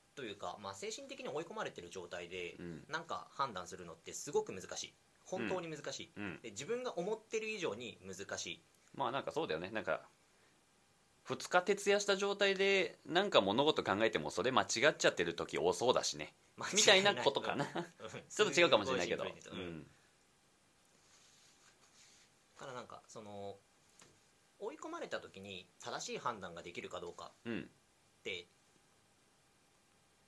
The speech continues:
Speaker 1: 普段の様子からじゃなかなか分かんない。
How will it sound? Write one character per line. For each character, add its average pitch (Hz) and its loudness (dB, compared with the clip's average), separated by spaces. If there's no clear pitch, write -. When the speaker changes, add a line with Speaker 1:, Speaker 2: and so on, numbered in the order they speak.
Speaker 1:
普 - -18
段 165 -2
の 101 -2
様 101 -4
子 - -10
か - -4
ら 101 0
じ - -6
ゃ - -10
な 113 -12
か 127 -8
な 131 -6
か 127 -4
分 117 -2
か 123 -2
ん 101 -10
な 82 -14
い。 - -18